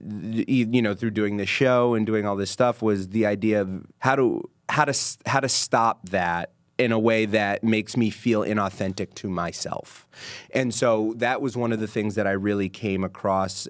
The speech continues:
as a revelation from this, which was the idea that at what point am I changing Bill, right? At what point am I no longer being Bill? And so to now be able to step into a situation and say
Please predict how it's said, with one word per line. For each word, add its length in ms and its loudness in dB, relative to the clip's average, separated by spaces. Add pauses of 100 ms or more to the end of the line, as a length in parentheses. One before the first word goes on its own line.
as 240 0
a 100 0
revelation 840 0
from 240 -2
this, 260 -2
which 180 -2
was 260 0
the 120 0
idea 320 0
that 420 0 (580)
at 160 2
what 220 4
point 420 -2 (100)
am 320 0
I 560 -2 (240)
changing 880 -2 (360)
Bill, 360 -4 (200)
right? 400 0
At 120 0
what 180 2
point 280 -4
am 100 -2
I 120 -2
no 160 0
longer 320 -2
being 440 -6 (200)
Bill? 440 0
And 220 0
so 420 -2 (360)
to 160 2
now 300 2
be 160 2
able 160 0
to 80 -4
step 300 -2
into 220 -6
a 40 -2
situation 840 -4
and 200 -4
say 480 -4